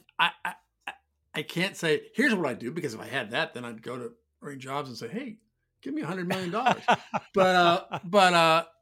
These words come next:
Speaker 1: no, I, it's funny, like, one idea, the last serious idea that I had, or we had,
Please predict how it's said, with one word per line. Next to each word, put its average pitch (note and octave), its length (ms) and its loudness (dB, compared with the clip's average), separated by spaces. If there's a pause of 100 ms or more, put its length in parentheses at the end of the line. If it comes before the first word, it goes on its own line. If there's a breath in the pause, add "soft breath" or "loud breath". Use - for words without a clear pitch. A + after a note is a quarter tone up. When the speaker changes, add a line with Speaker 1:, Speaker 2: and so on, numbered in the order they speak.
(140)
Speaker 1:
no, B3 400 4
I, G3+ 140 2 (520 loud breath)
it's A3 140 -4
funny, B3 340 0
like, E3+ 220 0
one A3+ 300 4
idea, E3+ 360 2
the F#3 120 -2
last A#3+ 640 2
serious G3 800 0
idea C#3 400 0
that B2+ 140 -6
I B2 140 -2
had, E3+ 600 -8 (100)
or B2 160 -8
we D3 260 -4
had, B2 400 -6